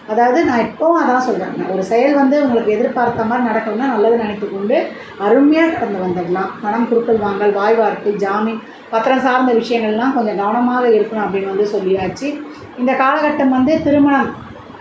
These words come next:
போன்ற விஷயங்கள்லாம் முடிவெடுக்க முடியாது, அதான் அடுத்த மாதம் வந்து எடுத்துக்கலாம். ஒரு நம்மளால ஒரு ஜட்ஜ் பண்ண முடியாது, ஒரு குழப்பம் இருந்து கொண்டே இருக்கும். உறவுகள் சார்ந்த விஷயங்கள்லாம் கொஞ்சம் விட்டு கொடுத்து போயிடுங்க. ரிலேஷன்ஷிப்லலாம் இருக்கிறீங்கன்னா, தேவையில்லாத வார்த்தைகள்லாம் பேசாதீங்க.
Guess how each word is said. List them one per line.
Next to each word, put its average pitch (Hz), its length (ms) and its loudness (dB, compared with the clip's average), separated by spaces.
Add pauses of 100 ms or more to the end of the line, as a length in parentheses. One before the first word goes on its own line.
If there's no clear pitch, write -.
(380)
போன்ற 220 260 4
விஷயங்கள்லாம் 233 520 0
முடிவெடுக்க 220 400 2
முடியாது, 190 440 -2 (380)
அதான் 233 200 2
அடுத்த 226 220 0
மாதம் 226 280 -2 (120)
வந்து 220 100 0
எடுத்துக்கலாம். 208 480 -4
ஒரு 240 460 2 (500)
நம்மளால 269 440 2
ஒரு 214 540 2
ஜட்ஜ் 247 280 -2
பண்ண 277 160 0
முடியாது, 185 280 -2 (440)
ஒரு 220 120 0
குழப்பம் 262 300 0
இருந்து 226 200 2
கொண்டே 220 220 2
இருக்கும். 226 440 -2
உறவுகள் 247 340 2
சார்ந்த 240 340 0
விஷயங்கள்லாம் 220 580 -2
கொஞ்சம் 208 180 -2
விட்டு 202 180 -2
கொடுத்து 208 300 -4
போயிடுங்க. 190 260 -4 (460)
ரிலேஷன்ஷிப்லலாம் 240 800 2
இருக்கிறீங்கன்னா, 220 580 -4
தேவையில்லாத 233 460 4
வார்த்தைகள்லாம் 208 580 -2
பேசாதீங்க. 190 500 -4